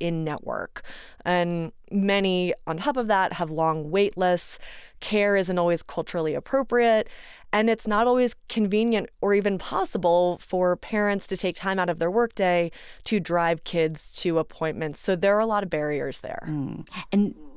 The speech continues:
Speaker 2: to that end, you spoke with a psychologist at UMass Chan Medical School who was not exactly jumping up and down about this.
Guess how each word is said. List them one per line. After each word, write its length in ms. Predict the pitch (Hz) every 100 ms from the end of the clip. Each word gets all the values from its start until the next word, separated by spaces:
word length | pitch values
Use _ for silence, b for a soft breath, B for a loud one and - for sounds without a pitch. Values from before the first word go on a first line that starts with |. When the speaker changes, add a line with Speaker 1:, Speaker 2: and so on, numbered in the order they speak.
| -
Speaker 2:
to 180 | - 160
that 300 | 170 170 -
end, 200 | 160 180
you 120 | 151
spoke 320 | 156 - 156
with 120 | 170 147
a 60 |
psychologist 760 | 143 143 - 151 151 147 143 - -
at 360 | 143 131 -
UMass 640 | 170 180 180 160 160 - -
Chan 400 | - 165 151 151
Medical 320 | 139 151 175
School 500 | - 196 180 180 180 B B B B
who 120 | 214
was 140 | 196 190
not 160 | 202
exactly 380 | 202 196 190 196
jumping 320 | 175 175 175
up 100 | 160
and 100 | 156
down 180 | 143 135
about 200 | 123 117 - -
this. 380 | - - -